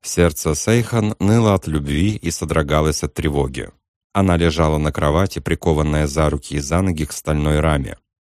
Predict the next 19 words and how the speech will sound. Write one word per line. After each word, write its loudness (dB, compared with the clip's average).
Ее 0
огромный 0
живот 0
был -2
обнажен 0
и -4
смазан -2
холодным -2
гелем. -4
Врач 2
водил 2
по -2
поверхности 0
живота 0
узи-датчиком, -2
а -2
на 4
ультразвуковом 0
экране 0